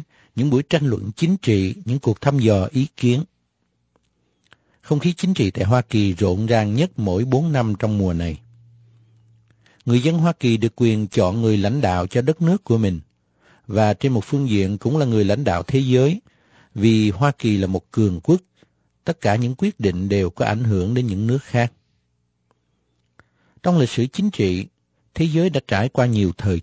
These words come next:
kỳ, từ thời đại tù trưởng của những bộ lạc, đến tướng lãnh hay vua chúa của những thành phố lớn, rồi đến vua của một nước, một giống dân. Từ những lãnh tụ địa phương, những vị sứ quân,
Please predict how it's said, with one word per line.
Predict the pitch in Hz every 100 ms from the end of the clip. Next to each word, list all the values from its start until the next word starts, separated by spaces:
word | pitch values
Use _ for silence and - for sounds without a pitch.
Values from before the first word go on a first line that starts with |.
| -
kỳ, | 101 87 73 _ _ _ _ _ _ _ _ _
từ | - 123 117
thời | 113 120
đại | 107 101
tù | - - 113 101
trưởng | - 107 127
của | 151
những | 135 135
bộ | 135 90
lạc, | 95 95 92 - _ _ _
đến | 117 139 170 185
tướng | 185 214
lãnh | 208 104 147
hay | 151 151
vua | 131 147 143
chúa | - 165
của | - 127
những | 107
thành | 127 101 87
phố | - 117
lớn, | 127 131 151 190 _ _ _ _ - - _
rồi | 110
đến | 110 170
vua | 175 143 156
của | 127
một | 143 92 123
nước, | 135 180 214 _ -
một | 92
giống | 113 123 160
dân. | 127 123 107 - _ _ _ _ _ _ _ _ _ _ _ _ _
Từ | 135
những | 123 123 165
lãnh | 135
tụ | 165 107
địa | 110 98 104
phương, | - 151 156 143
những | 113 139
vị | 101
sứ | 92 - 165 -
quân, | 147 143